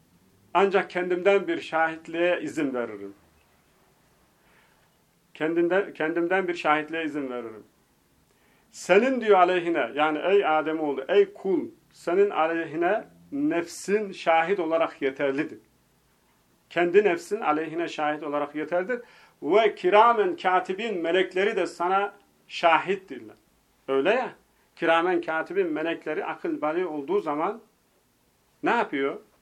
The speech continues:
O şerefli melekler yazmaya başlıyor. Çocuklar akıl bali dönemine geldiği zaman, sorumluluk dönemine geldiği zaman bunu hatırlatmak lazım.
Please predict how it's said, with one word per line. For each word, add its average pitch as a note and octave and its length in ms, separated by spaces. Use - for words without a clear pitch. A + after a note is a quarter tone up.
O - 20
şerefli D3+ 400
melekler D#3 360
yazmaya C#3+ 440
başlıyor. - 400
Çocuklar F3 560
akıl F3+ 320
bali D#3 280
dönemine D#3 400
geldiği C#3+ 420
zaman, C3+ 360
sorumluluk F3+ 640
dönemine E3 400
geldiği D#3 380
zaman E3 320
bunu D#3+ 200
hatırlatmak D3 640
lazım. A2+ 380